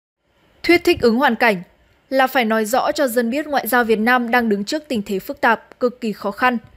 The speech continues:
Thuyết dễ tre chằng chịt là mong muốn dân và chính phủ đoàn kết cùng nhau thúc đẩy nền ngoại giao Việt Nam. Phong cách cây tre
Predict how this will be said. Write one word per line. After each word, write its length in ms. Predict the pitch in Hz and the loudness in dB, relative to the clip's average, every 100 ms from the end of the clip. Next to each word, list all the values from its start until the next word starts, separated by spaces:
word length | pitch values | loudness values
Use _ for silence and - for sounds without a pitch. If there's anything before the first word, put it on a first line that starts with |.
| - _ _ _ | -20 _ _ _
Thuyết 200 | - 302 226 | -2 -2 0
dễ 180 | 233 | 0
tre 200 | - 247 | 0 -2
chằng 220 | 226 226 202 | -2 -4 -4
chịt 240 | 233 214 - _ _ _ | -4 -6 -10 _ _ _
là 140 | 269 262 | 0 2
mong 260 | 285 285 | 0 0
muốn 160 | 233 233 | 0 2
dân 260 | 277 269 | 2 2
và 100 | 233 | -2
chính 240 | 208 220 214 | -4 -6 -4
phủ 200 | 294 208 | -2 0
đoàn 220 | 214 202 | -2 -2
kết 240 | 269 294 - | -4 -4 -2
cùng 180 | 226 | -2
nhau 180 | 214 220 | 0 -2
thúc 160 | 220 277 | -4 -2
đẩy 200 | 254 185 | 0 0
nền 200 | 208 202 | -2 -4
ngoại 160 | 208 | -4
giao 180 | 202 233 | -2 -2
Việt 160 | 208 208 | -2 0
Nam. 240 | 226 240 - _ _ _ _ | 2 0 -4 _ _ _ _
Phong 200 | - 233 | -4 -2
cách 220 | 220 294 285 | 0 2 4
cây 120 | 226 | 2
tre 280 | 262 247 | 4 2